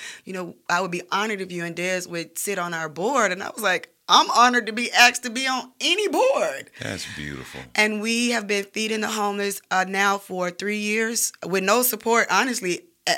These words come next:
Speaker 1: I can't wait to have you talk with the mayor about it 'cause we're, we're getting everything together. I want it to be right when we make the approach. But,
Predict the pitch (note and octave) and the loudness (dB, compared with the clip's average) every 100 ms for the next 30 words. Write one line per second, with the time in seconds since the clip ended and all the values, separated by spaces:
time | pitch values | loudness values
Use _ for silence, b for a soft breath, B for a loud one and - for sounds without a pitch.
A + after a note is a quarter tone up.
0 | - G3 - A#3 F#3 G3 G#3 F#3 G3+ F#3 | 0 0 2 0 0 2 2 2 -2 0
1 | F3 G3 F#3+ F#3 F#3 G3 F3+ F3 F3+ E3 | 0 4 4 4 -4 -2 -2 -2 -8 -4
2 | E3+ F#3+ G3+ G3 G3 G3 G3 G3 F#3+ _ | 0 4 4 6 6 6 4 0 -2 _
3 | b b b - F3+ F#3 E3+ F3+ F#3 G3 | b b b -8 -4 -4 -4 -2 0 2
4 | F#3+ F3+ F3+ E3+ E3+ E3+ F3+ F3 F3+ G3+ | 2 0 -2 -4 -4 -2 0 2 2 0
5 | G3 F3+ F3 D#3+ E3+ E3 - E3+ E3 E3 | -2 -4 -4 2 2 2 -2 -6 -4 -4
6 | E3 D#3+ D#3+ D#3+ F3+ F3+ E3 D#3+ D#3 | -4 -6 -10 -8 -4 -4 -4 -4 -4